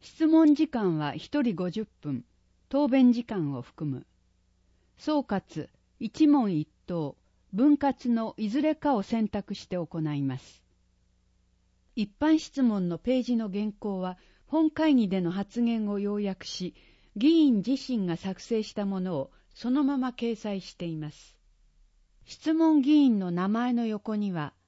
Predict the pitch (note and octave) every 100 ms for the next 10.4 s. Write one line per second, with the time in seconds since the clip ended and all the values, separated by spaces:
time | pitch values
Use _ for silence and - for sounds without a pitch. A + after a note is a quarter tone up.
0 | _ _ _ A#3+ - D4 D#4 C#4+ - C#4+
1 | B3+ B3 G3+ C4+ C#4+ A#3 F3 D#3 - F#3+
2 | - A3 G3+ - F#3 - _ _ - D4+
3 | D#4+ D4+ D4 C4+ - C4 E3+ C#3+ C3 B2+
4 | B2 B2+ C3 - _ _ _ _ _ _
5 | _ - D4+ D#4 D4 D4 C#4+ - C4+ G3
6 | - F#3 F3 D#3 D3+ _ _ - D4+ B3+
7 | F#3 A#3+ A#3+ F#3 E3 D3 - G3+ - C#4+
8 | D4+ D4 - A#3+ G3+ F3 D3 D#3+ C4 C4
9 | B3 A3+ F3+ F#3 G3 F#3 F#3 E3+ D#3+ D#3
10 | C#3+ C3 - -